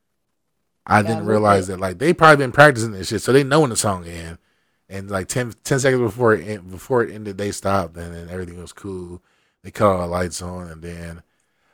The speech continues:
Speaker 1: I think after that, I played Way Too Sexy, just 'cause there was, like, at this point, there's a bunch of students, they're, they're, you know, they're, they're down there saying hello, congratulations, and all that. So I'm just trying to keep the vibe going. I play Way Too Sexy.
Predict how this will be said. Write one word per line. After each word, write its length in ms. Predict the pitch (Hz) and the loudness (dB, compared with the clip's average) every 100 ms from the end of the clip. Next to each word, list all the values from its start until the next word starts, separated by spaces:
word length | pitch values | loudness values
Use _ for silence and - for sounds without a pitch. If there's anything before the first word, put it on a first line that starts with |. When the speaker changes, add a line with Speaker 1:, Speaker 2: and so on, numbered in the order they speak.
| _ | _
Speaker 1:
I 120 | - 107 | -8 -4
think 260 | 135 131 - | -4 -6 -2
after 400 | 107 117 123 107 | 2 2 2 2
that, 280 | 104 101 | 2 0
I 60 | 95 | -4
played 600 | - 107 98 92 90 82 | -8 -8 -4 -4 -6 -8
Way 180 | 90 101 | -6 -6
Too 160 | - | -6
Sexy, 440 | 101 113 104 113 101 | -6 -4 -4 -4 -6
just 200 | 98 - | -6 -8
'cause 160 | 82 | -6
there 100 | 95 | -2
was, 140 | 107 90 | 0 0
like, 200 | 87 - _ - | -4 -8 _ -8
at 100 | 107 | 0
this 120 | 147 | 0
point, 160 | - 117 | 2 0
there's 100 | 107 | 0
a 60 | |
bunch 240 | 95 110 107 | 0 -4 -2
of 100 | 98 | -4
students, 320 | - 113 98 | -4 -4 -4
they're, 300 | 101 101 101 | -6 -6 -2
they're, 180 | 101 98 | 0 -2
you 340 | 95 - 104 | -4 -14 -8
know, 100 | 98 | -6
they're, 280 | 92 98 101 | -2 0 0
they're 160 | 98 92 | -2 -6
down 200 | 92 95 | -6 -8
there 100 | 92 | -10
saying 480 | 95 92 90 87 _ _ _ - | -10 -10 -12 -14 _ _ _ -10
hello, 300 | 92 92 92 | -4 -2 -2
congratulations, 540 | 85 87 87 87 82 | 0 0 2 -2 -4
and 160 | 87 85 | -6 -6
all 120 | 85 | -4
that. 160 | 85 85 | -4 -6
So 80 | 95 | -8
I'm 60 | |
just 100 | 92 | -6
trying 140 | 92 85 | -6 -6
to 60 | |
keep 120 | 95 | -10
the 80 | 80 | -10
vibe 380 | 78 85 87 82 | -4 -2 -2 -4
going. 280 | 82 82 80 | -10 -10 -10
I 60 | 82 | -12
play 220 | 92 85 | -10 -10
Way 120 | 82 78 | -10 -10
Too 140 | 82 | -10
Sexy. 580 | - 82 - 82 78 | -10 -10 -12 -18 -18